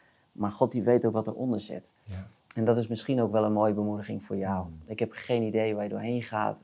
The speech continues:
Speaker 1: welke pijn je moet verdragen, maar mogen we erop vertrouwen dat Jezus daar ook is. Dat hij die
Speaker 2: Hmm.
Speaker 1: pijn ook van je over wil nemen. En dat je het ook aan hem geven mag. En dat is wat ik je gun. En dat je op zijn tijd, net als Jan, eh,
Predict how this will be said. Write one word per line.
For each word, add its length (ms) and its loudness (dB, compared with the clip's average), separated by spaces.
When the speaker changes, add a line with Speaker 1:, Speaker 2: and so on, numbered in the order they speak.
Speaker 1:
welke 240 -2
pijn 340 2
je 80 0
moet 160 -4
verdragen, 640 -6
maar 140 -6
mogen 220 4
we 60 -2
erop 140 0
vertrouwen 420 2
dat 120 0
Jezus 340 2
daar 240 4
ook 140 -2
is. 240 -4
Dat 140 -8
hij 180 -4
die 100 0
Speaker 2:
Hmm. 80 -8
Speaker 1:
pijn 260 -2
ook 120 -6
van 180 -6
je 60 -14
over 320 2
wil 140 -6
nemen. 400 -10
En 80 -10
dat 100 -2
je 60 -2
het 100 4
ook 80 6
aan 100 2
hem 120 0
geven 520 4
mag. 200 -10
En 60 -4
dat 120 4
is 100 -4
wat 120 -4
ik 80 -6
je 100 -8
gun. 420 2
En 140 0
dat 180 6
je 200 4
op 160 6
zijn 180 -2
tijd, 280 6
net 140 6
als 120 6
Jan, 380 4
eh, 260 -4